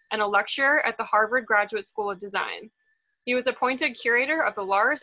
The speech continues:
Anderson Bonsai Collection in nineteen eighty-two and was the editor of the journal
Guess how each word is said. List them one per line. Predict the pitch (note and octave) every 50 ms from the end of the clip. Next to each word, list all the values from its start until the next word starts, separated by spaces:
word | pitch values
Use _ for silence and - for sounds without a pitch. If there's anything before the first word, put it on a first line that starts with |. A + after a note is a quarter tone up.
| - A3+
Anderson | A3 G#3+ A3 A#3 A3+ - A#3+ A#3 A3+ F#3+
Bonsai | G#3+ F#3 F#3 G3+ A3+ A#3+ B3+ C4+ -
Collection | - D4 A3 A3 A3+ - - A#3+ A#3 A#3+ B3 -
in | - G3+
nineteen | G3+ G3+ G#3 G#3+ - C#4+ C4
eighty-two | G#3+ A3+ B3 C#4 - - A3+ G3+ F#3+ G3 A#3 D4+ - _ _ _ _ _ _ _ -
and | G#3+ G#3+
was | A3 A3 G#3+
the | A#3 - -
editor | - - A#3+ A#3+ C#4+ D#4 D#4+
of | D#4+ - A3+ A3 -
the | A#3+ A#3
journal | F#3+ - G3+ G#3+ G#3 G#3 G#3 G#3 G#3+ A3